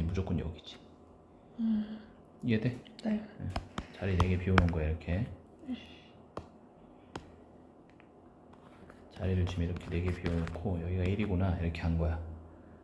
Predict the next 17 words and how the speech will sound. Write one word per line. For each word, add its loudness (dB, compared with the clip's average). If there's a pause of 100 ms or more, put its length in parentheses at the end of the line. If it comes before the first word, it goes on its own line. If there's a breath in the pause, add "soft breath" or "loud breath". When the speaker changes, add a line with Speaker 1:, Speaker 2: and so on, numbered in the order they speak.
(220 loud breath)
Speaker 1:
그럼 -4
사는 6 (400)
여기 6
가도 6
되고 6
여기 4
가도 4
되지. 0 (1600)
Speaker 2:
네. 0
Speaker 1:
그지? -2 (240)
사는 2
여기 4
가도 4
되고 2 (1040)
여기 4
가도 6
되잖아. 2